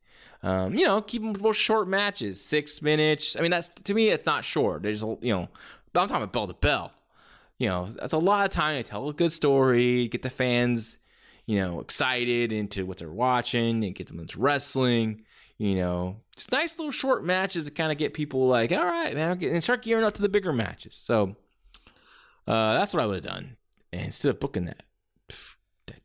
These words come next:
damn <laughs> Tati opening match, I just couldn't stand. Match number three,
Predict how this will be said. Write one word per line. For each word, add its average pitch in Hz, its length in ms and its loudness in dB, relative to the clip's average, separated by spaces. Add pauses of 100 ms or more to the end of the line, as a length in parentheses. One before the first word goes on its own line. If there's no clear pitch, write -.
damn 208 360 2
<laughs> - 20 -8
Tati - 520 -4
opening 180 460 2
match, 175 280 0
I 117 60 -2
just 113 240 -8
couldn't 143 180 -2
stand. 110 380 -6 (960)
Match 226 300 0
number 175 140 0
three, 135 540 0